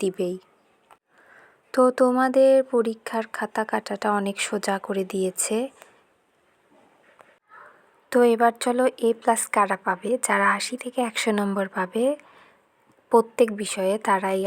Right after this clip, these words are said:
আসলে এ প্লাস পাবে। আর সায়েন্স, কমার্স, আর্টস যারা অষ্টম শ্রেণীতে পড়ছো, তাদের ক্ষেত্রেও সেম। আহ,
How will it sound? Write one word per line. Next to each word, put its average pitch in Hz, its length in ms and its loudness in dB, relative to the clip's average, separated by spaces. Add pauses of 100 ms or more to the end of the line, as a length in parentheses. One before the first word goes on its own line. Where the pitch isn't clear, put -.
আসলে 185 320 -4 (640)
এ 226 120 0 (120)
প্লাস 190 220 0 (100)
পাবে। 214 260 -2 (580)
আর 208 80 0 (120)
সায়েন্স, 247 300 6 (120)
কমার্স, 240 440 -2 (160)
আর্টস 202 240 -2 (520)
যারা 220 200 2 (100)
অষ্টম 226 260 -2 (100)
শ্রেণীতে 196 440 -6
পড়ছো, - 380 -6 (1000)
তাদের 254 380 8
ক্ষেত্রেও 254 400 4 (160)
সেম। 220 260 0 (1040)
আহ, 220 140 4